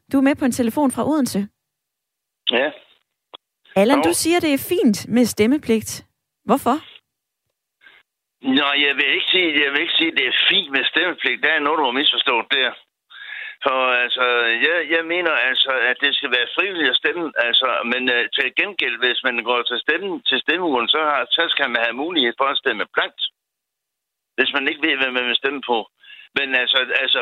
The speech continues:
Speaker 2: bøder og altså noget opdragereffekt og alt det der, det er, det er jeg altså imod.
Speaker 1: Mhm.
Speaker 2: Nu er jeg selv, nu er jeg selv ærke modstander af E U, så jeg skal, jeg skal sgu nok gå hen og stemme. Men, øh, altså, øh, øh,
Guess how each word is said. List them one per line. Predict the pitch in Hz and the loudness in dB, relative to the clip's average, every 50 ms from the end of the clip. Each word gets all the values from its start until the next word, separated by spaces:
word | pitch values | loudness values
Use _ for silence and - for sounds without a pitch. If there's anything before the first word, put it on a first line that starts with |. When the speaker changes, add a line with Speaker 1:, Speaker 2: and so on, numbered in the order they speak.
| - - | -2 -2
Speaker 2:
bøder | 147 151 170 202 202 175 147 | 0 0 2 2 2 2 2
og | 131 123 131 | 2 2 0
altså | 151 - 143 139 131 135 | 0 -2 -2 -2 0 0
noget | 139 135 - 123 151 | 0 0 0 0 -2
opdragereffekt | 170 - - 147 139 123 117 117 117 110 - 143 131 - - | -2 -2 -2 -2 0 0 0 0 0 0 -2 -2 -4 -2 -2
og | 127 123 | -2 -2
alt | 127 127 123 | -2 -2 -2
det | 120 120 | 0 0
der, | 117 113 101 151 | 0 0 0 0
det | 165 160 147 135 | 2 2 2 2
er, | 131 120 120 117 - | 2 0 0 0 0
det | 151 165 | 0 2
er | 156 139 | 2 2
jeg | 123 113 117 | 2 0 0
altså | 113 120 127 113 113 | 0 -2 -2 -2 -2
imod. | 117 123 131 117 95 _ _ _ - | 0 -2 -2 -2 -4 _ _ _ -6
Speaker 1:
Mhm. | 262 262 240 262 - | -6 -4 -4 -4 -4
Speaker 2:
Nu | 135 170 196 | -2 0 2
er | 190 170 | 2 2
jeg | 156 139 - - | 2 2 2 2
selv, | 202 202 190 - _ - 156 | 0 -2 -4 -8 _ -4 -2
nu | 170 190 | -2 0
er | 190 170 151 | 0 0 0
jeg | 143 - - | 2 2 2
selv | 190 196 185 165 - - - 151 156 | 0 0 -2 -4 -8 -6 -4 -4 -2
ærke | 170 185 185 160 131 113 - - _ _ _ - 117 | -4 -4 -4 -4 -2 -2 -4 -6 _ _ _ -4 -2
modstander | 151 180 180 - 143 135 123 120 113 | 0 0 0 0 0 0 0 0 0
af | 120 135 151 | 2 2 0
E | 151 156 147 | 0 -2 -4
U, | 143 143 143 | -6 -4 -2
så | 143 139 131 | 0 0 0
jeg | 156 151 | 0 -2
skal, | - - 139 - - 131 | -2 -2 -2 -2 0 0
jeg | 151 143 | 0 0
skal | - - 147 | 0 -2 -2
sgu | - - 127 117 117 - | -4 -4 -4 -2 -2 -2
nok | 113 - | -2 -4
gå | - 135 107 | -4 -2 -2
hen | 143 147 135 | 0 0 -2
og | 123 - | -2 -2
stemme. | 139 139 147 135 104 _ _ - _ _ - - _ _ - 131 | -4 -4 -4 -6 -16 _ _ -20 _ _ -20 -20 _ _ -4 -4
Men, | 143 147 143 143 135 | -4 -2 0 0 0
øh, | 131 127 123 127 131 | 0 2 2 2 0
altså, | 131 131 - 143 135 127 123 123 120 120 117 | 0 -2 -2 0 0 2 2 2 2 2 2
øh, | 117 117 117 113 110 107 _ _ - - - - _ _ - | 2 4 2 2 0 0 _ _ -20 -20 -20 -20 _ _ 0
øh, | 123 131 123 | 0 0 0